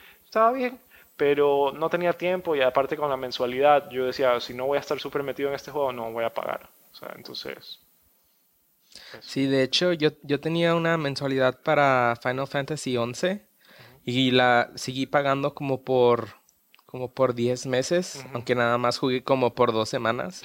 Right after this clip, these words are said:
Speaker 1: <laughs>
Speaker 2: Nada más porque ese sistema de Sony Play Online o no sé qué,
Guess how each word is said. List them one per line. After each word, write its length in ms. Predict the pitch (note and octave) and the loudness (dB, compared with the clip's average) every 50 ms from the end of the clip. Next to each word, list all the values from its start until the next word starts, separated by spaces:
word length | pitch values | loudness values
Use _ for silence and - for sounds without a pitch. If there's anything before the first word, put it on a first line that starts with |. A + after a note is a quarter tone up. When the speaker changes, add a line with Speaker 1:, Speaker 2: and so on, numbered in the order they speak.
| - - - | -16 -14 -12
Speaker 1:
<laughs> 340 | F3 D#3+ - - - _ - | -14 -14 -14 -18 -20 _ -2
Speaker 2:
Nada 240 | C3 C#3+ D#3 E3+ F#3 | 0 2 4 4 4
más 200 | G3+ A3 G3+ - | 4 2 0 0
porque 400 | - A3+ - - G3+ - - _ - | -4 -6 -2 0 0 0 0 _ -2
ese 240 | E3 D3+ - A#3 A3+ | -2 -2 0 -2 -2
sistema 680 | - G3+ F3 - - - - E3+ F#3 G#3+ A3 F#3+ D#3+ D3+ | -2 -4 -4 -6 -8 -2 0 2 2 2 2 2 2 2
de 120 | D3 C#3 | 2 0
Sony 500 | - - - - D#3+ D3+ D#3+ E3+ G3 G#3+ G#3 - | -2 -4 -4 -2 0 0 0 0 0 -2 -4 -8
Play 340 | - - E3 D3+ D3+ D#3+ | -4 -2 0 0 2 2
Online 640 | F3 F3 E3 D#3 C#3+ C3 B2+ C3 C3+ D3 F3+ F#3+ F#3 | 0 0 -2 -2 -4 -4 -4 -2 -2 -2 -2 -2 -4
o 40 | E3 | -4
no 140 | D3+ D#3 | -6 -6
sé 180 | D#3 - F#3 F3+ | -4 -4 -4 -4
qué, 280 | - F#3+ G3 G#3+ G#3 | -2 -2 -4 -4 -6